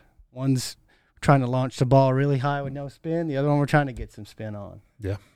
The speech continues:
Speaker 1: Um, and I think the confusion with the driver, people think, "Oh, I'm just gonna make the same swing with every club in the bag, including the driver." It doesn't really work like that.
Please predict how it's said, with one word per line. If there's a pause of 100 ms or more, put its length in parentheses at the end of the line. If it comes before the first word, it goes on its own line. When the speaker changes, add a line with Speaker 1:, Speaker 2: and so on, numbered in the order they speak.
(380)
Speaker 1:
Um,
and
I
think
the
confusion
with
the
driver,
people
think,
"Oh,
I'm
just
gonna
make
the
same
swing
with
every
club
in
the
bag,
including
the
driver."
It
doesn't
really
work
like
that.